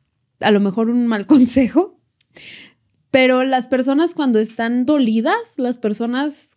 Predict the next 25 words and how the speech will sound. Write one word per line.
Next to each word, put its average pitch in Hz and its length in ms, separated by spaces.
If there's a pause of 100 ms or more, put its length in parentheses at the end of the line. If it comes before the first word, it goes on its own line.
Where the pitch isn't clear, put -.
cuando 214 300
están 220 320
despechadas, 240 880 (240)
se 208 260
transforman. 165 880 (1000)
Y 233 100
se 240 180
convierten 226 800
en 214 460
la 196 260
peor 226 380
versión 254 420
de 226 80
sí 226 140
mismas. - 560
<clears throat> - 100 (640)
Y 240 120
muchas 269 400
veces 294 360
es 285 140
ahí 269 320
en 269 160
donde 208 300
hacen 240 320
cosas 254 840